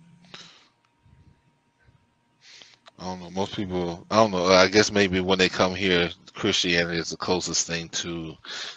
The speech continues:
what they practice at home. But okay.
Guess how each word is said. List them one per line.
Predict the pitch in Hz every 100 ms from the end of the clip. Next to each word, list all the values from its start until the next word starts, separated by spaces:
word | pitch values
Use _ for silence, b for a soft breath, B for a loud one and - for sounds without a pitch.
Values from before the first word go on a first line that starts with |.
| B _ _ - - _ _ _ _ _
what | - 87
they | - 85 80 - -
practice | - 82 85 80
at | 78
home. | 87 82 80 80
But | 78 - _ _ B B B B B B 104
okay. | 110 101 92